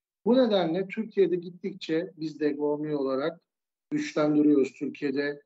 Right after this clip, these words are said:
yaklaşık on ton, on tane şehri aldık. Daha da büyüteceğiz. Michelin de aynı şekilde. Biz bunları büyüttükçe gastronomimizin kalitesi artacak. Sadece Michelin ve Gourmet değil,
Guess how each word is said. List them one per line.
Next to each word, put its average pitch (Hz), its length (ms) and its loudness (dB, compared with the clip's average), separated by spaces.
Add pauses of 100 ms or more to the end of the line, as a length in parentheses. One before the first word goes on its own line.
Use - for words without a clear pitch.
(320)
yaklaşık 139 520 -4
on 180 240 2
ton, 156 340 -2
on 185 200 2
tane 151 320 -2
şehri 147 400 0
aldık. 147 420 -2
Daha 143 220 -4
da 131 120 -8
büyüteceğiz. 135 760 -8 (300)
Michelin 170 560 4
de 151 300 2 (880)
aynı 175 300 0
şekilde. 127 640 -10 (400)
Biz 185 400 2
bunları 175 560 2
büyüttükçe 196 880 -4 (240)
gastronomimizin 175 1160 -2
kalitesi 190 560 0
artacak. 139 600 -8 (640)
Sadece 226 640 2
Michelin 185 500 -2
ve 180 80 -2
Gourmet 175 520 2
değil, 214 240 -4